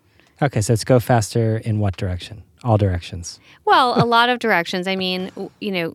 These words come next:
Speaker 2: certainly investing more in, um, five two and, um, and also in offline, um, retail. So we'll be doing some pop-ups and we'll be moving toward creating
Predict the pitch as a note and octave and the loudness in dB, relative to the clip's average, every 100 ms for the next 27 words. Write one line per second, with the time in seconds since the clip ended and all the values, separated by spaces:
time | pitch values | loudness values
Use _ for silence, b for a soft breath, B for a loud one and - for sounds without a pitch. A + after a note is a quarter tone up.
0 | - - G3 G3+ F#3 - F3+ E3+ F3 F#3 | -8 -6 -4 -4 -6 -6 -6 -6 -6 -8
1 | F3 E3 D#3+ D#3+ D#3+ - E3+ D#3+ D#3+ D#3+ | -8 -8 -8 -8 -10 -10 -10 -8 -8 -10
2 | - D#3+ D3 D3 C#3+ C#3+ - E3 F3+ D4 | -12 -14 -14 -10 -10 -10 -10 -8 -8 -8
3 | A#3 - F3+ F3 E3+ E3+ E3 - - F3 | -10 -8 -2 0 -2 -4 -6 -10 -16 -8
4 | E3+ D#3+ D#3 D#3 D3+ D#3+ - B B B | -6 -6 -8 -10 -10 -14 -18 B B B
5 | B _ - F#3+ F3 E3+ E3+ E3 - D#3+ | B _ -6 -2 -2 -2 -4 -4 -6 -6
6 | D#3+ D#3 D#3 - D#3 C#3+ C#3+ - F3+ _ | -6 -8 -10 -10 -12 -14 -14 -14 -16 _
7 | _ _ _ _ - D#3 - - - D#3 | _ _ _ _ -14 -12 -12 -14 -14 -14
8 | - - - _ _ B B - - F#3+ | -12 -14 -16 _ _ B B -10 -2 0
9 | E3+ E3 E3 F3 E3 D#3 D#3 D#3+ - G#3+ | 0 0 -4 -4 -4 -6 -6 -10 -8 -6
10 | G3+ - - - - E3+ D#3+ D#3+ D#3 D#3 | -6 -8 -14 -16 -10 -8 -8 -8 -10 -10
11 | D#3 D3+ - D3 - - - A#2 C#3+ D3 | -10 -14 -14 -14 -14 -16 -16 -14 -14 -14